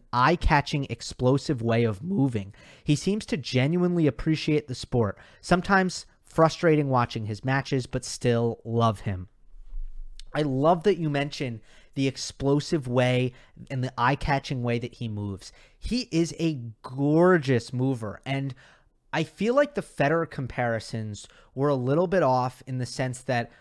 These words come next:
not all of his strokes are beautiful. I don't find his forehand, you know, it's not ugly by any means. Like,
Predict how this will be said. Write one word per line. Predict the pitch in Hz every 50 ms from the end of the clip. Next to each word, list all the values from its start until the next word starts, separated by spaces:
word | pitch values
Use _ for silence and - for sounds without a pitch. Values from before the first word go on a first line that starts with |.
| _ _ -
not | - 120 135 160 - - -
all | - 139 127 135 147
of | 160 156 -
his | - 143 120
strokes | - - - - - - 113 107 110 127 131 - - -
are | - 147 143
beautiful. | 135 135 147 151 160 156 - - 175 175 165 - -
I | 127 131
don't | 143 160 - -
find | - - 165 156 160 165
his | - 151 127 -
forehand, | - _ 139 139 135 127 139 139 135 127 - - - - _ -
you | 254
know, | 294 277 - - _ - - -
it's | 220 - -
not | 277 294 294 - -
ugly | 151 175 156 143 120 110 101 104
by | - - 120 113
any | - 127 135 135
means. | 123 107 101 92 90 92 98 - - - 113
Like, | 127 123 - -